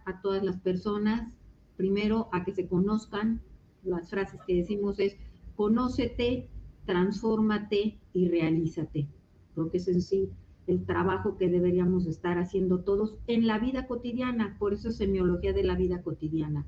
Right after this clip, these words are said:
Conócete, transfórmate y realízate.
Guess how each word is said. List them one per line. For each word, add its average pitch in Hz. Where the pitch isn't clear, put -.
Conócete, 254
transfórmate 202
y 185
realízate. 151